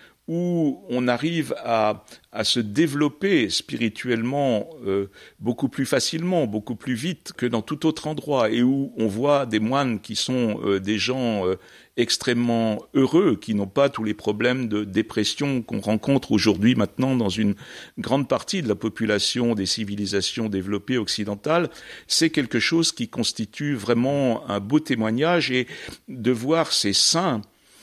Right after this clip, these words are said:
ça montre vraiment une incarnation réussie du christianisme, parce que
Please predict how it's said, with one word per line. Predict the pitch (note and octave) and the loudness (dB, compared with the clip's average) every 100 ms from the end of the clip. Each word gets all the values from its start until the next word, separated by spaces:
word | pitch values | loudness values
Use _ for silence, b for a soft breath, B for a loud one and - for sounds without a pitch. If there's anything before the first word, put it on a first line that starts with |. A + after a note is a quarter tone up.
| b C#3+ B2+ | b -16 -8
ça | B2 - - D3+ C3+ A#2+ | -2 0 2 4 4 4
montre | A#2+ F3 F#3+ - | 2 0 0 -2
vraiment | A#2 A#2+ C3+ D#3+ D3+ C#3+ | 0 0 2 2 2 2
une | B2+ A#2 A2+ - | 2 2 2 -2
incarnation | C#3+ - B2 A#2+ A2+ - D3+ D3 C#3 A#2+ | -2 0 0 2 2 0 0 -2 0 -2
réussie | A2+ C#3 C#3+ B2+ - C3+ A2 | 0 2 4 4 0 0 0
du | G2 | -2
christianisme, | - G#2 - G2+ F#2+ G2 - A2 | -4 -4 -2 -2 -2 -4 -6 -8
parce | - G#2 - | -6 -4 -2
que | D3 D3 | 0 0